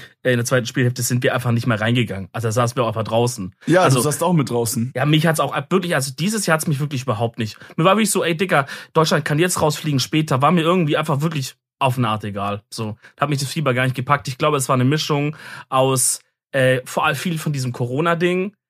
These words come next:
Speaker 1: weil es sollte ja eigentlich letztes Jahr sein, wurde ja dann so hierhin verschoben jetzt. Ähm, so richtig diese Promomaschine ist auch nicht angelaufen, weißt du, du hast davor nicht so die T-V-Spots oder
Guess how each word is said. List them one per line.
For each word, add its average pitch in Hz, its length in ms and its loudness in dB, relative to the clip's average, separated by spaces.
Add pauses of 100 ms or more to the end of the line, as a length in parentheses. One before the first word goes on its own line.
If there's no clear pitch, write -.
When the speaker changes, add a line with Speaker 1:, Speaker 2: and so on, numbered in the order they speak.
(140)
Speaker 1:
weil 139 60 0
es 139 100 0
sollte 151 220 2
ja 123 60 2
eigentlich 127 200 -2
letztes 175 320 -2
Jahr 160 180 2
sein, 160 360 2
wurde 147 180 0
ja 131 100 2
dann 127 120 2
so 123 160 -4 (280)
hierhin 170 300 0
verschoben 160 480 -2
jetzt. 151 400 -2 (400)
Ähm, 123 480 4 (140)
so - 120 -6
richtig 151 260 -2
diese 131 200 0
Promomaschine 165 800 0
ist 147 140 -2
auch 147 140 0
nicht 147 120 0
angelaufen, 160 680 2
weißt 147 200 0
du, 165 40 -6
du 139 140 0
hast 135 160 0
davor 139 280 0
nicht 131 120 0
so 139 80 -6
die 127 160 -4
T-V-Spots 139 720 -4
oder 127 200 0